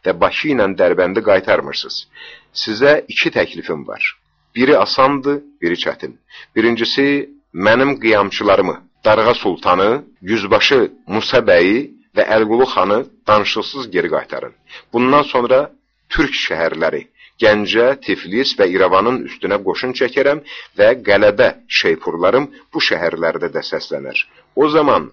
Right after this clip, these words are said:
rus komandirindən Bakı və Dərbəndi tələb edərəm və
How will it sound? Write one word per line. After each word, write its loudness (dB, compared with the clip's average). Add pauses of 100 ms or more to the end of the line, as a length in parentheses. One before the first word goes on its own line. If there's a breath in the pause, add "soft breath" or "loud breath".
rus 0
komandirindən -2 (500)
Bakı 0
və 4
Dərbəndi 0
tələb 2
edərəm 2 (260 loud breath)
və 0